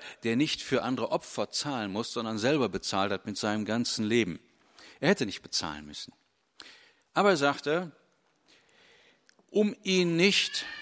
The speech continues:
einen Anstoß zu geben, um ihn nicht das Leben schwer zu machen,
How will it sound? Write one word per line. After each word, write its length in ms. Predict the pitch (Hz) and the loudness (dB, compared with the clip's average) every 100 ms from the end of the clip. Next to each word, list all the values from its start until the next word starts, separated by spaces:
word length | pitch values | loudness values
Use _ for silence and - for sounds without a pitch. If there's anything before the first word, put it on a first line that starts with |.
| - - - _ | -16 -20 -20 _
einen 160 | 139 151 | 0 4
Anstoß 580 | 156 175 - 147 - - | 4 4 2 2 2 0
zu 120 | 117 | -2
geben, 380 | 101 92 85 92 | 0 0 0 0
um 180 | 131 | 0
ihn 160 | 151 156 | 4 4
nicht 240 | 175 170 | 2 2
das 200 | 185 170 | 2 2
Leben 320 | 143 151 165 156 | 4 4 4 2
schwer 360 | - 110 92 | 2 2 2
zu 220 | - - | 0 -2
machen, 480 | 87 80 73 - 82 | -2 -2 -4 -10 -14